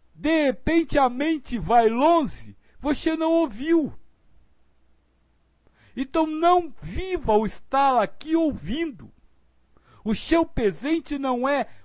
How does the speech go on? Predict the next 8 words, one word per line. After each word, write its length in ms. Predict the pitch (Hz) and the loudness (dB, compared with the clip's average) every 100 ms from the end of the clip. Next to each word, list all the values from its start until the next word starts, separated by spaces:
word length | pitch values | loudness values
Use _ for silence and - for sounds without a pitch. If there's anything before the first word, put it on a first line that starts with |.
| _ | _
uma 420 | 262 285 254 220 208 | 0 2 4 4 2
atividade 1120 | - - 262 202 196 165 220 294 294 302 294 - _ - - - | 0 -4 -4 -4 -8 -4 0 2 2 -2 -6 -8 _ -16 -12 -8
física, 920 | - 392 330 - 165 - 160 139 90 - - _ _ - | -4 -4 -4 -6 -10 -6 -2 -2 -2 -10 -20 _ _ -4
mas 300 | 175 220 202 | 4 4 4
uma 240 | 254 247 | 0 2
atividade 880 | 202 - 220 185 185 165 240 262 254 | 0 -2 -6 -6 -6 2 2 4 -2
mental 1040 | 254 233 269 311 - _ 214 202 196 165 - - - _ | -4 -4 -2 -2 -6 _ 4 6 6 4 -4 -12 -18 _
estar 640 | 160 - - 196 214 202 | -12 -12 -4 0 2 0